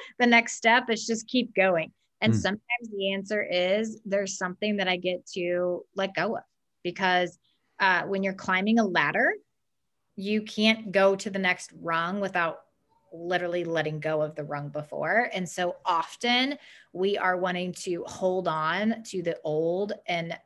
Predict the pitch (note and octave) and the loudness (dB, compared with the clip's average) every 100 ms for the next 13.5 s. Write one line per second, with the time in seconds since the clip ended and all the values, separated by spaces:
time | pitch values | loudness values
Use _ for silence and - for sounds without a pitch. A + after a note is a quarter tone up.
0 | - E3+ D#3+ D#3+ - - _ F3+ E3+ F3+ | -4 -2 -2 -6 -10 -16 _ -16 -10 -4
1 | G#3 F3+ F#3 - - D#3 D#3+ G#3 A#3+ B3 | -2 -2 -6 -8 -6 -6 -4 0 0 -2
2 | - - _ - F#3 F3 F3 F3 E3+ F3+ | -12 -20 _ -16 -8 -4 -4 -4 -6 -6
3 | D3+ D3+ E3 D#3 G3 A#3+ A#3 - - - | -8 -6 -8 -4 -4 -4 -6 -16 -20 -20
4 | - F#3+ F#3+ G3 G3 F#3 E3+ - G3 F3+ | -2 0 2 0 0 2 0 0 -2 -2
5 | D#3+ E3 E3 E3+ F3 E3 E3 - F3 E3 | -4 -6 -4 -4 -6 -8 -10 -8 -8 -6
6 | E3 E3 E3 D#3+ D#3+ D#3 D#3 D#3 D#3 D3+ | -4 -4 -4 -4 -4 -2 -2 -2 -4 -6
7 | D3+ D3+ D3 D3+ D3 D3 C#3+ F#3+ G#3+ - | -6 -6 -8 -8 -6 -4 -4 -4 -6 -12
8 | - - F#3 F#3+ F3+ F3+ F#3+ A3 B3+ B3+ | -10 -4 -2 -2 -2 -4 -2 2 2 0
9 | - G3+ F#3+ G3 A#3 C#4 A#3 F3+ F#3 - | -2 -12 -8 0 2 2 2 2 2 0
10 | - E3+ D#3+ D#3 D#3 - - F3+ E3 F3+ | -6 -4 -2 0 -2 -6 -8 -8 -8 -8
11 | G3+ A3 G#3+ F#3 F3 D#3+ F3 F3+ D#3 D3+ | -2 2 2 2 -2 -2 -4 -4 -6 -6
12 | - - G3 E3 E3+ D#3+ F3+ F3 F3+ - | -10 -10 -10 -8 -8 -8 -4 -4 -4 -6
13 | E3+ - E3 E3 - | -6 -2 -2 -2 -6